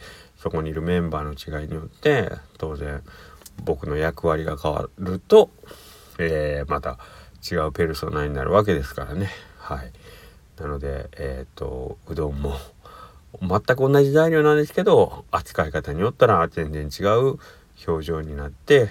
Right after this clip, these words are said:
えーと、皆さんのお手元に届く時のうどんの状態は全く変わってしまうということなので、えーと、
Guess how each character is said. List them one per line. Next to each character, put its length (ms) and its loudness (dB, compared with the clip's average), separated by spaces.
え 300 -8
ー 40 -20
と、 460 -4
皆 200 -4
さ 200 -4
ん 40 -6
の 80 -6
お 60 -6
手 100 -2
元 260 -2
に 80 -6
届 240 -2
く 40 -20
時 200 -4
の 180 -4
う 60 -4
ど 140 -4
ん 60 -4
の 100 -2
状 140 -2
態 160 -2
は 140 4
全 120 -2
く 240 -8
変 80 0
わ 60 -2
っ 40 -10
て 80 -18
し 120 -8
ま 80 0
う 60 -2
と 100 -4
い 20 0
う 20 -2
こ 100 -4
と 100 -6
な 80 -12
の 100 -10
で、 120 -12
え 380 -8
ー 120 -20
と、 500 -14